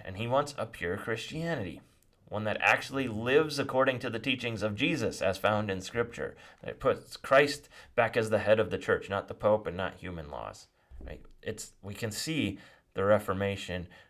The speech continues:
coming, whether the powers that be like it or not, uh, and the powers that be definitely don't like it. Right? The church is outraged. The Pope is outraged, uh, by Hus and what he's doing.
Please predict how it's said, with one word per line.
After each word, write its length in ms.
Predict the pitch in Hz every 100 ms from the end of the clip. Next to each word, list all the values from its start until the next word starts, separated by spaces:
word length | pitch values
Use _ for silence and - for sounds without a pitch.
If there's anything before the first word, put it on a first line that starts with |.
| -
coming, 320 | 101 82 60 - _ _ _ _ _
whether 220 | - -
the 80 | 85
powers 640 | - 95 95 92 85 - -
that 200 | - -
be 220 | 127 123
like 260 | 98 117 -
it 140 | -
or 60 | 82
not, 400 | 107 110 90 - - - - _ _
uh, 200 | - 67 -
and 140 | - 76
the 60 |
powers 300 | - 85 82
that 120 | 82 -
be 140 | 73
definitely 540 | 71 69 78 69 - _ -
don't 220 | - - 64
like 220 | 58 -
it. 120 | - _ _ _
Right? 160 | - - _ _ _ _ _ _ -
The 100 | -
church 300 | - 117 104
is 140 | 87 -
outraged. 480 | 95 - 71 62 -
The 40 |
Pope 240 | - 76 71
is 100 | - -
outraged, 680 | 98 101 95 85 80 - - -
uh, 240 | 92 80 - - - - - _ _
by 140 | - 90
Hus 340 | 87 98 95
and 140 | 87 85
what 140 | 78
he's 200 | - -
doing. 280 | - 55